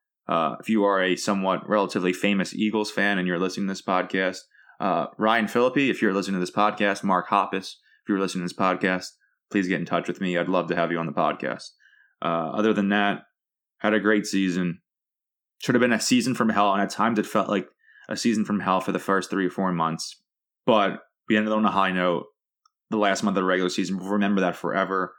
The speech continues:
They won the division title. They beat Dallas at home. We had a great season. Boston Scott, Greg Ward, they'll always be part of Eagles lore. We'll be telling our kids, "Oh, remember we had the Greg Ward season." You'll be telling your buddies, like, "Hey, remember that Greg Ward season? Greg Ward was unbelievable."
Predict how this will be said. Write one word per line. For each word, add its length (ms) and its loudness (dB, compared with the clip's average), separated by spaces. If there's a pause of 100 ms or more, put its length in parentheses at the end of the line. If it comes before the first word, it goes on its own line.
(140)
They 100 -2
won 200 0
the 80 2
division 320 0
title. 260 -2
They 180 -2
beat 280 -4
Dallas 360 0
at 120 0
home. 440 -4 (720)
We 100 -6
had 200 2
a 60 2
great 320 0
season. 480 -2
Boston 380 2
Scott, 540 0 (120)
Greg 300 2
Ward, 400 0 (240)
they'll 100 2
always 220 4
be 100 2
part 220 2
of 80 0
Eagles 340 0
lore. 200 2
We'll 80 0
be 100 2
telling 240 0
our 100 2
kids, 360 -2
"Oh, 100 4
remember 300 2
we 80 2
had 120 2
the 60 -4
Greg 320 0
Ward 200 2
season." 300 0
You'll 100 0
be 80 0
telling 200 0
your 80 -2
buddies, 340 0
like, 220 -4 (380)
"Hey, 80 -2
remember 180 0
that 120 2
Greg 220 2
Ward 240 2
season? 320 0
Greg 240 0
Ward 200 2
was 100 0
unbelievable." 680 -2